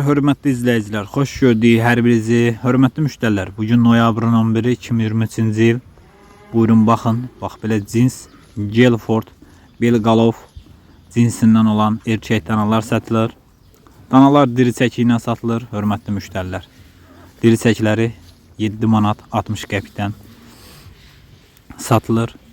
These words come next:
Çox götürən üçün qiymətdə razılaşma yeri var diri çəkidə. Buyurun, baxın, real alıcılar buyursun, əlaqə saxlasın. Heyvanlar Bakı şəhərindədir.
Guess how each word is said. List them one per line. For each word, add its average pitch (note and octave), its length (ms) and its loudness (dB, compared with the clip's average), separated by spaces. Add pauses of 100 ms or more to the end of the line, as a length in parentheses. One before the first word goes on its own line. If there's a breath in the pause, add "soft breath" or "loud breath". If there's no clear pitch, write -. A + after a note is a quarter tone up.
(260 loud breath)
Çox - 240 -2
götürən A#2 480 2
üçün B2+ 400 -4 (1040 soft breath)
qiymətdə A2+ 600 2
razılaşma G#2 520 -2
yeri G2 300 -4
var A#2 320 2
diri G#2 180 -6
çəkidə. F#2+ 480 -8 (1400)
Buyurun, A2 420 4
baxın, G#2+ 420 -2 (120)
real A#2 220 2
alıcılar G#2 640 -2
buyursun, G2+ 360 -2
əlaqə G2+ 260 -2
saxlasın. G2 600 -8 (2000)
Heyvanlar A#2 540 4
Bakı A2 200 -4
şəhərindədir. A2 720 -2